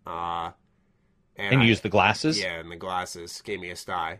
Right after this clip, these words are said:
Speaker 1: And that's happened twice to me. And I was surprised 'cause in a lot of these rides at Universal, they're having you throw on the glasses. And I said to my girlfriend,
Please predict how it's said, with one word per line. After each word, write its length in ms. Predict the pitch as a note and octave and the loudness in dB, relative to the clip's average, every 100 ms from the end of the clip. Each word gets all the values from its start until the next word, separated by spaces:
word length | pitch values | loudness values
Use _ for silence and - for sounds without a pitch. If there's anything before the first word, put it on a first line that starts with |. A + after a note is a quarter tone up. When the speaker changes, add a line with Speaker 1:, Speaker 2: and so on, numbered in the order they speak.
| _ | _
Speaker 1:
And 120 | A2+ | -8
that's 140 | G2+ - | -8 -2
happened 320 | A2 G#2 F#2+ | -4 -4 -12
twice 400 | - G#2+ F#2 - | -10 -8 -8 -10
to 80 | F#2+ | -14
me. 240 | E2+ F2 _ _ _ _ _ | -14 -14 _ _ _ _ _
And 80 | A#2 | -2
I 20 | B2+ | -2
was 100 | C3 | -2
surprised 580 | D#3 - C#3+ C#3+ B2+ - | -6 2 4 6 2 -2
'cause 140 | B2 | -4
in 80 | A#2 | -2
a 60 | A2 | -2
lot 300 | A2+ B2 C#3+ | 2 4 4
of 80 | C#3+ | 0
these 200 | B2+ A2+ | -4 0
rides 260 | A2+ G#2 | 2 2
at 60 | A2+ | -4
Universal, 520 | G#2+ G2 G#2 G2+ G#2 | -6 -6 -6 -6 -8
they're 120 | F2+ | -6
having 220 | G2 G2+ | -4 -4
you 80 | F2+ | -8
throw 320 | - - G#2+ | -14 -2 2
on 120 | B2 B2 | 2 2
the 80 | |
glasses. 500 | B2 A2+ A2 G#2+ A2 | 0 0 0 -2 -6
And 80 | G2+ | -4
I 80 | F#2+ | -6
said 200 | - A2+ | -4 -4
to 60 | A#2+ | 0
my 140 | A2+ | 0
girlfriend, 600 | G#2+ G2+ - G2+ F#2+ F#2+ | 0 -2 -2 -4 -4 -8